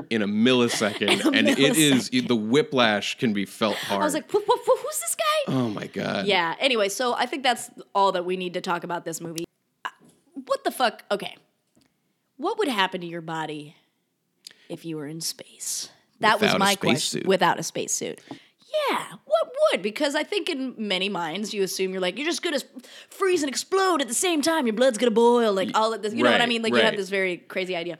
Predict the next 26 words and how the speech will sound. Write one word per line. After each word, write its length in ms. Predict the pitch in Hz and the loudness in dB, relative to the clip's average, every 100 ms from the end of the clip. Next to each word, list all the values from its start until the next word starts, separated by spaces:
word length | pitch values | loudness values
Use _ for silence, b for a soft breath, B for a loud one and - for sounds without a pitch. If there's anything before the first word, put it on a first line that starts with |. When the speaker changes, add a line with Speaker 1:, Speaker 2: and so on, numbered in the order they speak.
| - | 0
Speaker 1:
But 160 | 139 | 4
in 80 | 139 | 4
this 140 | 147 143 | 2 0
Speaker 2:
But 160 | 151 | 2
Speaker 1:
movie, 260 | 135 139 110 | 4 6 6
it 160 | 120 | 4
does 200 | 98 127 117 | 4 2 4
have, 160 | 123 | 4
like, 140 | 113 107 | 4 0
a 60 | |
sequence 440 | 104 113 98 107 - | 0 -2 -2 -4 -2
where 340 | 104 101 98 | 0 0 0
they're, 260 | 95 104 98 | -2 0 0
they 160 | 104 107 | 0 -2
have 100 | - | 0
to, 80 | |
like, 140 | 113 98 | 0 0
line 300 | 104 107 113 | 2 2 2
up 200 | 110 - | 0 -2
two 340 | - 110 104 | 0 2 2
hatches 680 | 101 101 101 - 110 104 98 | -2 -4 -4 -4 -4 -2 -6
'cause 260 | - 101 95 | -4 -4 -6
it's 140 | 92 | -6
been 260 | - 101 95 | -2 -2 -4
blown 340 | 85 101 98 | -2 -2 0
off, 320 | 101 101 - | -2 -2 -6